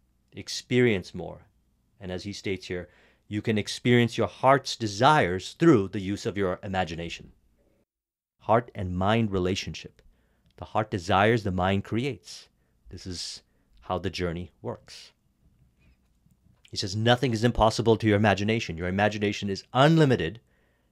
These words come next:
in what it can accomplish. If you can imagine something,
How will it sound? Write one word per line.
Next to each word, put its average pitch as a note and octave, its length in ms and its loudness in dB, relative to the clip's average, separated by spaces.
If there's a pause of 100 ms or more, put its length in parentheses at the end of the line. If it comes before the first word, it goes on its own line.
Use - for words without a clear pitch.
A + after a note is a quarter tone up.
(200)
in B2+ 180 4
what A2 240 4
it A#2+ 140 -6
can G2 280 -4
accomplish. - 720 -10 (1500)
If A2 100 -2
you A2+ 80 2
can B2 120 4
imagine D3+ 400 6
something, A#2 580 -2